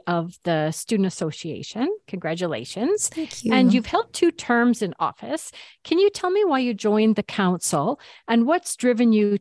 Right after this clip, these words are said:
Speaker 1: to excel there?
Speaker 2: Um, so I joined the council during the pandemic, and, um, it had greatly affected my mental health 'cause we were all lonely and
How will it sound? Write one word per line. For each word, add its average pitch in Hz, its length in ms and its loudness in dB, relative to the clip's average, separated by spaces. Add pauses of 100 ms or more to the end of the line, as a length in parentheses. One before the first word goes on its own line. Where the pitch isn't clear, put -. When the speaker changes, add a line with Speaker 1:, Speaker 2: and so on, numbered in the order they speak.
Speaker 1:
to 190 120 2
excel 160 460 -2
there? - 300 -8 (920)
Speaker 2:
Um, 254 300 2
so 254 600 0
I 240 160 0
joined 311 320 -2
the 302 60 0
council 202 680 0
during 196 460 2
the 180 80 2
pandemic, 175 720 0
and, 190 460 2 (180)
um, 196 360 2
it 214 120 -2
had 208 340 0
greatly 214 400 0
affected 175 460 -4
my 175 100 -2 (100)
mental 180 220 -2
health 180 340 -4
'cause - 340 -6 (300)
we 202 80 4
were 196 140 2
all 196 120 4
lonely 185 500 2
and 170 320 0